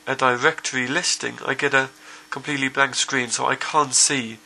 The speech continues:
what's in this directory. So this is a very quick and easy way of protecting folders where you have fi-,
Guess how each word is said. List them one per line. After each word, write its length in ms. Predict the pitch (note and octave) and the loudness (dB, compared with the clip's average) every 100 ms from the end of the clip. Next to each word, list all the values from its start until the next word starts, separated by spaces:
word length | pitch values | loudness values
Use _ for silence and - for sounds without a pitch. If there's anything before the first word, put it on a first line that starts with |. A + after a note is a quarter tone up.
| - - - - - | -20 -20 -20 -20 -6
what's 320 | B2+ A#2 - D3+ | -4 -2 -4 -2
in 320 | C#3+ A#2 A2+ | -2 -2 -8
this 200 | - B2 | -4 -2
directory. 600 | - C3+ D#3+ - - A#2 - - - | 2 4 2 -2 -4 -4 -10 -16 -12
So 120 | - | -8
this 240 | D#3 G3+ D#3+ | -4 -2 -2
is 60 | |
a 60 | D3+ | 0
very 160 | F#3+ G#3 | 0 -2
quick 280 | - D#3 | -4 -6
and 80 | D3 | -6
easy 220 | D3+ C3+ | -6 -4
way 280 | C3 C#3 A#2+ | -2 -2 -2
of 180 | B2 - | -6 -4
protecting 560 | C3 - D3 - C3 - - - - - - - - | -4 -2 -2 -4 -12 -14 -20 -20 -20 -20 -20 -20 -10
folders 600 | - D3+ C#3+ B2+ A2 A#2+ | 0 2 2 0 -2 2
where 120 | A#2+ | 2
you 120 | A#2 | 0
have 200 | A#2 A#2+ - - _ _ - | -4 -6 -8 -20 _ _ -18
fi-, 400 | - - C#3+ | -10 0 2